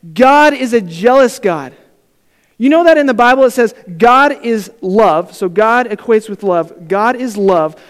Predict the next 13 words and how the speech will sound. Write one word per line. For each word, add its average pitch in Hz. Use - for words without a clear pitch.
but 226
it 240
also 302
say, 220
says 226
that 170
God 220
is 202
jealous. 196
Look 220
at 214
this 220
passage. 143